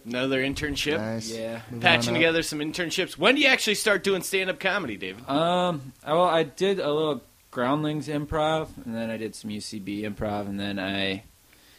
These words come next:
Speaker 3: actually took a stand-up class, and I started after
Speaker 1: Wow,
Speaker 3: that.
Speaker 1: stand-up class. Coming on record to admit to taking a stand-up
Speaker 3: Uh,
Speaker 1: class.
Speaker 3: yeah, well, I did one.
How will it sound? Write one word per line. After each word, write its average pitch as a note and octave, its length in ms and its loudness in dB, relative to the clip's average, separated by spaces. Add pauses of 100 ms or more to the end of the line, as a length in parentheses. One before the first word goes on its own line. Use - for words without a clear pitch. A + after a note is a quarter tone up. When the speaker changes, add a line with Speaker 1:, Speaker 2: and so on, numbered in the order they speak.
(120)
Speaker 3:
actually A2 220 -2
took G#2+ 140 -2
a G2+ 40 -6
stand-up A2+ 440 0
class, A#2 380 0
and G#2 100 -4
I G2 120 -4
started G2+ 400 -2
after G2+ 280 -4
Speaker 1:
Wow, C3+ 300 6
Speaker 3:
that. A#2+ 80 -2
Speaker 1:
stand-up D#3 520 2
class. A2+ 480 -2
Coming G3 300 2
on F#3 220 6
record E3 400 2
to C#3 80 2
admit D3 320 2
to D#3 80 -12
taking E3+ 400 4
a D#3+ 60 2
stand-up D#3 500 2
Speaker 3:
Uh, - 20 -16
Speaker 1:
class. D#3+ 440 12
Speaker 3:
yeah, E3 420 12
well, D#3+ 220 12
I C#3+ 120 12
did D#3 280 8
one. A#2 380 4